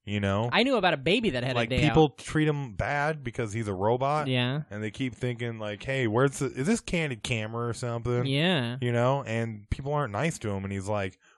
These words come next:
Speaker 1: "Why aren't people nice to me?" And he gets bummed out. And then eventually,
Speaker 2: It's like,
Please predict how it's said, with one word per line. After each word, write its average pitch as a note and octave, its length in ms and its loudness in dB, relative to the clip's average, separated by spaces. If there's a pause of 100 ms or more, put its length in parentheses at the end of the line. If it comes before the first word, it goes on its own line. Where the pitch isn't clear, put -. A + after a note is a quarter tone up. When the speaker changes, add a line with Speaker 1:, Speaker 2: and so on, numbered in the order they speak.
Speaker 1:
"Why G#2+ 160 -4
aren't A2 120 -6
people A#2+ 260 -2
nice G2+ 260 -4
to G2+ 100 -6
me?" F#2+ 120 -4
And F#2 80 -4
he G2+ 40 -6
gets A#2 200 -4
bummed A2+ 320 0
out. B2+ 280 2 (260)
And A#2+ 140 -2
then A#2+ 80 -2
eventually, A2 540 -2
Speaker 2:
It's G#2+ 80 0
like, G3+ 100 6